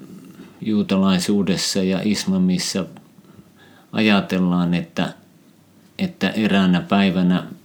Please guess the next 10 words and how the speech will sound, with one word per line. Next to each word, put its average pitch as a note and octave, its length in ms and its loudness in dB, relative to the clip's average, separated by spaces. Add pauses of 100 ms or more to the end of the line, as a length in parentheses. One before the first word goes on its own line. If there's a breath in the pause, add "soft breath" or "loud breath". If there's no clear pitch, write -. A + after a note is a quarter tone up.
(2250 soft breath)
pääsee G#2 500 2
Jumalan F#2 640 2
luo. G2 240 2
Toki A2 580 2
islamissahan F#2+ 880 0
ei G#2+ 220 0
voi G#2+ 160 2
olla G#2+ 280 0
koskaan G2 640 0
varma. F2 580 -2